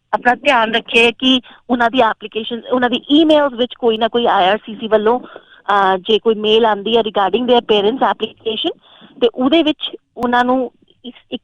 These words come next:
ਤਾਂ ਇੱਕ ਐਲੀਜੀਬਿਲਟੀ ਜਿਹੜੀ ਉਹਨਾਂ ਦੀ ਹੁੰਦੀ ਆ, ਉਹ ਹੁੰਦੀ ਹੈ ਕਿ ਪਿਛਲੇ ਤਿੰਨ ਸਾਲ ਦੀ ਉਹਨਾਂ ਨੂੰ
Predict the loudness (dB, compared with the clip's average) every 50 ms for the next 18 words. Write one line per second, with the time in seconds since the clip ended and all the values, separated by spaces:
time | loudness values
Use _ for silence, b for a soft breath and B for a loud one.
0 | _ -2 2 2 2 2 0 -2 -2 -2 -2 -2 -4 -4 -6 -6 -8 -8 -8 -6
1 | -6 -4 -4 -2 -2 -2 -2 -2 -2 -2 -2 -2 -2 0 2 2 2 0 -2 B
2 | B B B B 2 2 2 2 -4 -6 -6 -8 -10 -10 -12 -12 _ -14 -16 -10
3 | -6 -4 -4 -4 -4 -4 -6 -4 -4 -4 0 2 2 2 2 0 -4 -4 -4 -4
4 | -4 -4 -6